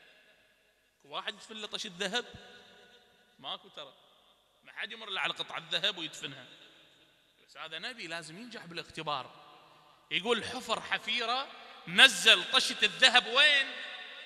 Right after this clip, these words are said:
في تلك الحفيرة، وطمها دفنها. راد يمشي، ظهر الذهب وين؟ على سطح الأرض مرة ثانية. قال: "أنا مأمور بدفنه مرة واحدة".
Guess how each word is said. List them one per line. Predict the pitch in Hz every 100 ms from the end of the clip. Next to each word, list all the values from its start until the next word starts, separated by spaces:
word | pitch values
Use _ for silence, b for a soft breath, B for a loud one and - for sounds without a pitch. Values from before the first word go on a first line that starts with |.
| -
في | 254
تلك | 240 302 269 269
الحفيرة، | 233 214 220 226 208 196 - 240
وطمها | 240 247 156
دفنها. | 160 165 143 127 _ _ _ _ _ _ _ _ _ _ _ _ _ _
راد | 151 226 240
يمشي، | 311 349 320 330
ظهر | 240 294 294
الذهب | 277 240 202 254 254
وين؟ | 254 285 277 247 - - - -
على | 170 196
سطح | 180 -
الأرض | 165 160 151 147
مرة | 135
ثانية. | - 135 - - _ _ _ _ _ _ _
قال: | 269 277
"أنا | 294 294
مأمور | 262 233 294 311
بدفنه | 262 294 285 294
مرة | 311 311
واحدة". | 285 262 240 196